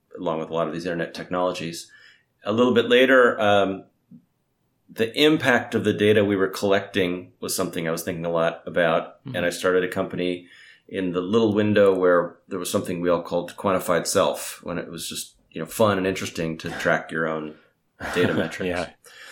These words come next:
Speaker 1: But even at that company, I was trying to protect it, uh, protect the data, meaning use it for your advantage, as opposed to letting all those companies collecting it, use it for their advantage. That company didn't really get too far, but I still thought about that. And, uh,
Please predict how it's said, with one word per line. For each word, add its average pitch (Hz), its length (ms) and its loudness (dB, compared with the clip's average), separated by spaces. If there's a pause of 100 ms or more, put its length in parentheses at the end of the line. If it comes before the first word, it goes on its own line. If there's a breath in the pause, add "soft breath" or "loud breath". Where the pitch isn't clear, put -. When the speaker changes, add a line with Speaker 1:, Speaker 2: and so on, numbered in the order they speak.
(300 loud breath)
Speaker 1:
But 135 120 6
even 202 200 4
at 160 140 2
that 139 240 6
company, 107 240 2
I 95 40 6
was 95 120 2
trying 110 260 2
to 101 60 2
protect - 640 -2
it, 92 320 2 (180)
uh, 90 280 4
protect - 480 -2
the 104 60 0
data, 95 380 4
meaning 90 240 -2
use 113 240 2
it 110 60 0
for - 160 -8
your 90 180 2
advantage, 87 720 0 (480 soft breath)
as 95 120 0
opposed - 360 -2
to 87 60 -8
letting 85 480 0 (600)
all 92 320 4
those 87 160 -2
companies 80 380 -10
collecting 87 400 -2
it, - 120 -6
use 80 160 -8
it - 120 -12
for 80 80 -10
their 80 180 0
advantage. 78 640 -8 (480 loud breath)
That 123 180 0
company 123 260 2
didn't 107 340 0 (180)
really 95 220 -2
get 113 180 0
too 110 100 -4
far, 92 560 2 (240 loud breath)
but 95 140 2
I 110 60 4
still 107 180 -2
thought 113 260 4
about 98 220 0
that. 87 420 2
And, 90 560 -2
uh, 90 460 4